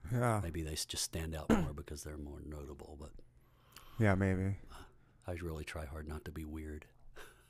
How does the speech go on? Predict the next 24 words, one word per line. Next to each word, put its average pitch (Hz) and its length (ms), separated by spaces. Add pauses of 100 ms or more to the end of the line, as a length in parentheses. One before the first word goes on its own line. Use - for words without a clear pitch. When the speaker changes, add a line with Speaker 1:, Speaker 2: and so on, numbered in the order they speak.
(120)
Speaker 1:
I - 80
haven't 120 200
gotten 113 220
any 117 140
weird 110 300
vibe 110 320
off 98 220
ya. 104 220 (240)
Just 113 240
Speaker 2:
Cool. 190 280
Speaker 1:
definitely, 123 360
Speaker 2:
All 147 100
right. 185 180
Speaker 1:
definitely 160 380
inspirational. 120 800
I 95 100
mean, 98 200
to, 95 180 (960)
I 120 80
mean, 98 460 (1200)
'cause 123 160
I, 110 340
I, 120 120
I, 120 240